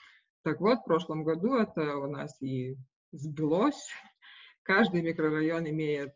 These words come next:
э, такой центр, дневной центр для детей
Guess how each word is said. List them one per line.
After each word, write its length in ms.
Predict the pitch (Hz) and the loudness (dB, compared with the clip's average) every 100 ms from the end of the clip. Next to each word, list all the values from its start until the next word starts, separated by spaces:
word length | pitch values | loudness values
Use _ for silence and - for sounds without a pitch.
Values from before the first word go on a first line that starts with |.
| - | -4
э, 440 | 170 156 175 147 135 | -4 -2 -6 -10 -10
такой 580 | 135 - 147 147 143 139 _ _ | -10 -4 0 0 0 -4 _ _
центр, 840 | - 180 165 156 - 143 147 - - - 151 - | 0 2 2 -2 -6 -6 -4 -6 -10 -12 -12 -8
дневной 440 | 170 170 180 170 | -2 2 2 2
центр 460 | 170 160 156 143 147 | -2 -4 -4 -4 -4
для 240 | 143 143 | -2 -2
детей 580 | 143 139 202 285 320 - | -2 -2 0 2 0 -6